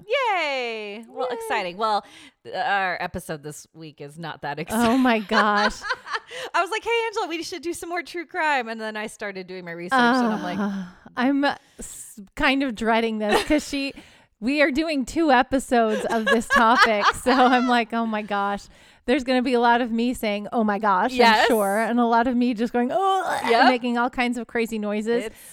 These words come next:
Speaker 2: So,
Speaker 1: pretty rough.
Speaker 2: oh my goodness.
Speaker 1: But
Speaker 2: So
Speaker 1: for true crime junkies, you're gonna love this.
Speaker 2: Oh,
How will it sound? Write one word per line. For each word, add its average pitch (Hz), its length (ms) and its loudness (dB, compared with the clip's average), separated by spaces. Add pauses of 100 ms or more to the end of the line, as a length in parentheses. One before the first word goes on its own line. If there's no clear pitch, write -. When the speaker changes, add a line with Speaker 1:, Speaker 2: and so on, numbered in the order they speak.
(140)
Speaker 2:
So, 226 360 4
Speaker 1:
pretty 285 480 -6
rough. 156 440 -6
Speaker 2:
oh 226 300 0
my 196 160 -4
goodness. 196 520 -8
Speaker 1:
But - 100 -20
Speaker 2:
So 226 220 0
Speaker 1:
for 240 160 0
true 285 240 -10
crime 247 400 -4
junkies, 175 600 -10
you're 190 120 -10
gonna 247 180 -4
love 196 340 -6
this. 143 200 -4
Speaker 2:
Oh, 214 760 2